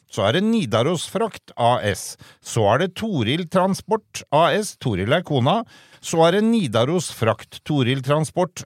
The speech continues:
A S, så er det Bud og Transportservice A S,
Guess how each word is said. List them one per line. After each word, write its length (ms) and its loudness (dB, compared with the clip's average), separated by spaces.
A 180 4
S, 380 -4
så 260 0
er 60 0
det 180 4
Bud 380 0
og 120 2
Transportservice 1400 -2
A 220 2
S, 380 -2